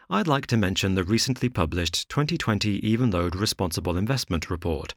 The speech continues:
which is available on the Evenlode website. The report has been produced by my stewardship colleagues Sawan Kumar and Charlotte Freitag,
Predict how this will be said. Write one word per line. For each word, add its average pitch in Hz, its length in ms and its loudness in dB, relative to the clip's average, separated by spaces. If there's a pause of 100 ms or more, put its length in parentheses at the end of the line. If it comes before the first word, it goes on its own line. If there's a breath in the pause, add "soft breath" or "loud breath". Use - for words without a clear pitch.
(280)
which - 180 -2
is 165 120 0
available 98 500 2
on 104 160 0
the 113 220 2
Evenlode 85 400 0
website. 85 560 -4 (920)
The 117 100 2
report 117 420 2
has 95 140 0
been 98 160 0
produced 92 420 0
by 92 140 2
my 90 180 2
stewardship 101 580 0
colleagues 82 540 -2
Sawan 101 480 0
Kumar 85 460 2 (220 loud breath)
and 135 120 0
Charlotte 90 380 0
Freitag, 80 600 -2